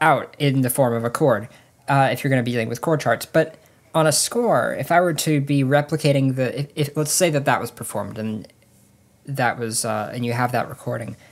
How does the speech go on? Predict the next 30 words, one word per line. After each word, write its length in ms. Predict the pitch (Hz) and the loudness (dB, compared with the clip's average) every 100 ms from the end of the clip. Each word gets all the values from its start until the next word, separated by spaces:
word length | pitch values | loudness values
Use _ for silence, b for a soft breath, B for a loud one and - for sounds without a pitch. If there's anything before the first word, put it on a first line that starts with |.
| b | b
and 100 | 131 | 0
let's 140 | 139 - | 2 4
say 180 | 156 | 4
that 280 | 147 135 - _ _ _ _ _ _ _ | 4 2 -2 _ _ _ _ _ _ _
you 140 | 143 135 | 0 2
were 100 | 131 | 2
then, 680 | 131 135 135 131 127 - - - | 2 4 4 4 2 -2 -10 -8
you, 100 | 135 | 0
then 180 | 139 139 | 2 2
you 60 | |
took 200 | 135 185 | 0 -4
the 80 | - | -2
recording 380 | 151 143 131 127 | -2 2 2 2
and 80 | 120 | 0
transcribed 600 | - 135 127 135 131 127 | 2 2 2 2 2 0
it 100 | 117 | -4
so 140 | - | -6
that 140 | 127 131 | -6 -6
you 60 | |
had 120 | 120 120 | -6 -4
the 60 | |
specifics 640 | 117 - 123 - 151 139 - | -4 -4 -4 -2 -2 -2 -2
of 80 | 131 | 0
everything 360 | 131 143 143 131 | 2 2 2 0
that 100 | 117 | -2
they 120 | 110 | -6
played. 400 | - 120 110 - B B B B B - | -6 -10 -10 -14 B B B B B -8
Um, 480 | 131 135 127 117 139 - - _ - _ - - _ _ | 0 0 0 -4 -8 -14 -20 _ -20 _ -20 -20 _ _
and 240 | 143 143 | 2 4
then, 500 | 139 151 151 147 139 | 4 4 4 2 0